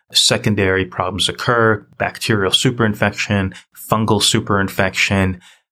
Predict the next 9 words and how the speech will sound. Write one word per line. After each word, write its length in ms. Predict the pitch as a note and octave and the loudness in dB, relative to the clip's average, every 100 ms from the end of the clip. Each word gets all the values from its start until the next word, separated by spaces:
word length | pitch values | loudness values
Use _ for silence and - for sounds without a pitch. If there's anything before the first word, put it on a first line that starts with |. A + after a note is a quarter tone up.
| _ _ _ A2+ | _ _ _ -4
damage 560 | A#2+ G#2 G#2 G2 - - | 0 2 2 2 2 0
to 500 | - G2+ G2 G2 F#2 | 0 2 2 0 -2
the, 280 | G2 F#2+ F#2+ | -2 -2 -2
uh, 440 | F#2 F#2 F2+ F2+ - | -2 -2 -4 -6 -6
the 340 | - - - F#2 | -10 -6 -4 0
lung 380 | G#2 G2+ F#2+ - - _ _ | 2 0 0 -8 -16 _ _
due 180 | G#2 F2+ | -2 -2
to 60 | |
clots 580 | F2+ - A2 G2+ - - | -4 0 2 2 0 -2